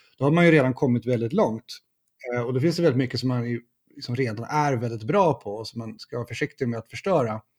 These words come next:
Så att man behöver ju tänka till, eh, så att man inte,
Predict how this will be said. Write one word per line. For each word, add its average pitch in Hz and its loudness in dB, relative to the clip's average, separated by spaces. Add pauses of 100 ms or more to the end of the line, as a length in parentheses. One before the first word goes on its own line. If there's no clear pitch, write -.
(480)
Så - -6
att 120 -4
man 135 2
behöver 147 4
ju 139 0
tänka 143 0
till, 175 2
eh, 151 4 (540)
så 139 -6
att 127 -10
man 139 -2
inte, 123 -2